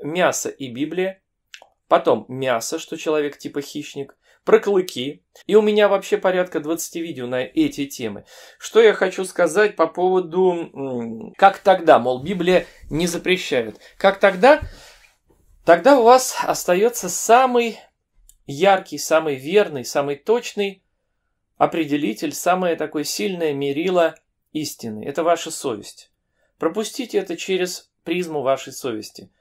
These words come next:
Вспомните, кем являются животные для чистого, с точки зрения Библии,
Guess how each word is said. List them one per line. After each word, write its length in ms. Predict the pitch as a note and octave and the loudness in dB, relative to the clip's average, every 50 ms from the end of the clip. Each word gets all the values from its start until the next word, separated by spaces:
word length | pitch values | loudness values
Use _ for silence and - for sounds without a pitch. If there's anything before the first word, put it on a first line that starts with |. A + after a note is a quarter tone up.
| _ _ _ _ _ | _ _ _ _ _
Вспомните, 840 | - - - - - B3+ B3+ A3 G#3+ G#3 G3+ - F#3+ F3+ E3 - _ _ _ _ _ _ | -14 -14 -6 0 2 4 4 4 0 -2 -4 -2 -4 -4 -4 -4 _ _ _ _ _ _
кем 420 | - - - E4 D4 E3 C3+ - _ _ _ _ _ _ _ | -8 0 2 2 2 2 -2 -8 _ _ _ _ _ _ _
являются 600 | - C3+ D#3+ D#3+ E3+ F3 D#3 C#3+ C#3 - - C#3 | -8 -4 -2 0 2 4 4 4 2 0 -6 -8
животные 580 | B2+ D3 D#3 F3 G#3+ A3 A3 - C#3+ A#2+ A2 G#2+ | -8 -6 -2 -2 -2 -2 -2 -4 -6 -6 -6 -8
для 400 | G2+ B2 D3+ D#3+ D#3 D3 - _ _ _ _ _ _ | -6 -2 0 0 0 0 -2 _ _ _ _ _ _
чистого, 520 | - - F#3+ A3+ A3+ - - C#3+ A2+ A2 | -8 -6 -6 -6 -6 -6 -8 -8 -8 -8
с 80 | - - | -8 -10
точки 260 | G3 F#3 - - A3+ | -10 -10 -6 -6 -6
зрения 360 | G#3+ A3+ G#2+ G3 F#3+ G3 F#3+ | -4 -4 -4 -4 -4 -6 -8
Библии, 520 | F3+ F3 C#3+ A#2 G2+ G#2 G2+ F#2+ F#2 - | -8 -8 -10 -8 -8 -8 -8 -10 -10 -14